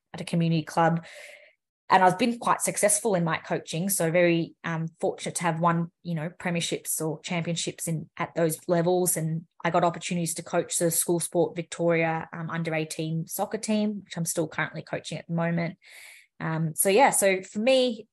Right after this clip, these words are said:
I, I kind of feel like on that course, one of the most valuable things was meeting people that gave me opportunities, that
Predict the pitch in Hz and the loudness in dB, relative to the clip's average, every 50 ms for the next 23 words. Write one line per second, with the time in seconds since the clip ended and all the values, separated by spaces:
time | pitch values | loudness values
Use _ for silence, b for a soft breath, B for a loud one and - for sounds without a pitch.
0 | - - - - - - - - 208 202 196 190 - 208 202 190 175 170 - - | -10 -8 -8 -8 -6 -8 -4 -2 0 0 0 0 -2 0 2 2 2 2 0 -6
1 | - - - 202 208 208 196 185 - - - - 196 180 180 - 190 175 175 175 | -12 -6 -2 -2 -2 0 0 -2 -2 -4 -6 -6 -6 -4 -4 -6 -6 -8 -6 -4
2 | 175 175 170 - 165 165 170 170 165 165 - 165 170 165 165 165 160 170 170 170 | -4 -4 -4 -4 -2 -2 -2 -2 -4 -6 -6 -6 -6 -6 -6 -4 -2 2 2 4
3 | 170 170 170 165 - - 165 165 - - 165 - - - 175 170 165 170 165 147 | 4 4 2 0 -2 -4 -6 -6 -6 -8 -8 -6 -2 0 2 2 2 2 0 -2
4 | - - - - - 175 165 165 160 165 165 160 156 - - | -4 -10 -12 -8 -4 -2 0 0 2 4 2 2 0 -2 -8